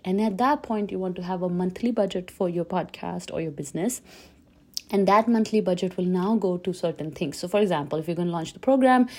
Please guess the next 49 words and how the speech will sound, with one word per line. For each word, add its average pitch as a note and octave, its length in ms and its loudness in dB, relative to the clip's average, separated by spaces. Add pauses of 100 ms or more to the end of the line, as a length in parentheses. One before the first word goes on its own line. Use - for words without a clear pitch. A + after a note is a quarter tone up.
(340)
now A3+ 100 2
you B3 100 4
need G#3 140 0
to G3 80 -2
buy D#3+ 260 -2 (120)
a - 20 -12
template, E3 600 -4 (100)
uh, E3 140 -6
for E3 180 -2
your D#3 140 -4
contracts. A3 840 0
Maybe F#3 280 0
now G3 320 -2
is G3 80 -2
the F3+ 100 -2
good D#3 160 -10
time D#3+ 380 -8
to D#3 180 -6 (320)
register D#3+ 460 -2
that D3+ 180 -2
L E3 160 -2
L D3+ 80 -2
C B3+ 320 2
that A#3 200 2
costs E3 220 -6
about D#3 200 -10
three F3 160 -4
hundred D#3 220 -4
dollars D3 340 -4
in D3 80 -4
America. A3+ 640 2 (340)
Uh, E3 180 -6
okay, D#3+ 180 -8
now G#3 280 2
is G#3+ 100 2
a F3+ 60 0
good - 160 -10
time D#3 320 -8
for D#3+ 160 -8
me D#3+ 220 -6
to D#3 200 -10
maybe D#3 360 -8
invest D3 440 -8
in D#3 120 -6
a D3+ 80 -6
new D3+ 320 -6
computer, C4 600 4
like, A3 160 6
whatever. G#3+ 360 4